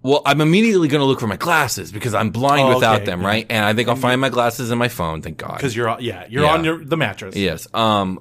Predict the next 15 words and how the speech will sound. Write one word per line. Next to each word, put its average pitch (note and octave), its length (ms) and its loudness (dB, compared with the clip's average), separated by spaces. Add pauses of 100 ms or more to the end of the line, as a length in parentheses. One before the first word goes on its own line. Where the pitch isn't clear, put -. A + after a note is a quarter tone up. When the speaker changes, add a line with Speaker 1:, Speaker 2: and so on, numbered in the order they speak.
Speaker 1:
okay, B2+ 300 0
so A2+ 240 2
I, G#2+ 260 0
I G#2 140 2
immediately, G#2 840 0
I'm F#2 140 -4
freaking C#3+ 800 -4
out, E2+ 240 -4
like, F#2 160 -6
I'm G2 80 -4
Speaker 2:
Mm-hmm. - 60 -2
Speaker 1:
shaking. G2 680 -4 (420)
Um, F#2 400 0
I F#2 100 -6
probably, G#2 920 0